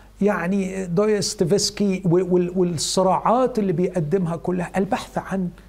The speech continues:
المقر النهائي، فين الهوم؟ الله الذي خلق هذا الكون هو الهوم.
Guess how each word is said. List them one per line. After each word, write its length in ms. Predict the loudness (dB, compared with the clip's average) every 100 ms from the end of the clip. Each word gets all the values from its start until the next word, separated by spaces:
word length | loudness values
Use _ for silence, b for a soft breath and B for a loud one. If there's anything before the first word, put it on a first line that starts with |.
| B -2
المقر 720 | 0 -2 -2 -4 -4 -4 -8
النهائي، 460 | -8 -10 -12 -14 -6
فين 280 | -2 2
الهوم؟ 500 | 2 2 0 0 -4 -14 -18 -20 -20 -20 -20 -20 -20 -20 -20 -20 -20 B B B B B 0
الله 280 | 4 4 2
الذي 300 | 2 0 -2
خلق 420 | 0 -2 -2 -2
هذا 300 | -2 -2 -4
الكون 460 | -4 -2 -2 -2
هو 240 | -4 -2 -2
الهوم. 380 | -2 -4 -6